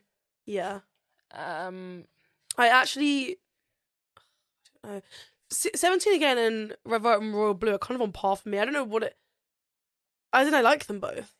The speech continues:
Speaker 2: Yeah, but, like, on par?
Speaker 1: I don't know. I just feel like there's, I mean, Seventeen Again is iconic.
Speaker 2: Seventeen Again has to be next.
Speaker 1: Fine, Seventeen Again is next. I'm, I'll back it.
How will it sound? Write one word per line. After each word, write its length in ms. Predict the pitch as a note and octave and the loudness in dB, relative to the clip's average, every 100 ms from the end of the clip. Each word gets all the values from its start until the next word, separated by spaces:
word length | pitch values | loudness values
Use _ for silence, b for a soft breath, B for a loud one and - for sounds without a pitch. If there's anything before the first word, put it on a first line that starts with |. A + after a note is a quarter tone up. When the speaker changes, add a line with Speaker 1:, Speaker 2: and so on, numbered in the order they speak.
| - | -12
Speaker 2:
Yeah, 180 | C4+ | -10
but, 140 | F#3 D#3+ | -10 -10
like, 200 | D#3+ - | -12 -12
on 180 | F#3+ F#3 | -14 -14
par? 560 | - - A#3 D#3+ - - _ _ _ - | -16 -16 -14 -12 -14 -18 _ _ _ -2
Speaker 1:
I 60 | F#4+ | 2
don't 180 | A4 D4 | 2 4
know. 380 | F4+ F4+ A3 G#3 | 4 4 4 2
I 80 | |
just 160 | B3+ D#4+ | 0 -2
feel 140 | G4 | -2
like 80 | F#4+ | 0
there's, 180 | E4 D4 - _ _ _ - | -2 -6 -12 _ _ _ 0
I 40 | |
mean, 140 | C#4 D4+ | 4 4
Seventeen 320 | F4+ E4 E4 | 2 2 0
Again 180 | B3+ A3+ | 0 0
is 100 | G#3 | -2
iconic. 500 | G#3 - - - - _ _ _ _ _ - | -4 -8 -14 -14 -20 _ _ _ _ _ -12
Speaker 2:
Seventeen 420 | - A#3+ A3+ A3 | -6 -6 -6 -6
Again 160 | F3+ | -6
has 140 | E3 E3+ | -8 -14
to 40 | |
be 80 | E3 | -14
next. 360 | C3 - - - | -16 -16 -16 -18
Speaker 1:
Fine, 260 | - G3 G3 | -12 -12 -10
Seventeen 240 | F#3+ G3 | -8 -8
Again 140 | C3+ - | -8 -10
is 80 | - | -10
next. 260 | B2 - | -12 -8
I'm, 240 | - G3 F3+ | -6 -4 -4
I'll 120 | F#3 | -6
back 200 | F3 D#3 | -6 -8
it. 200 | - - | -10 -10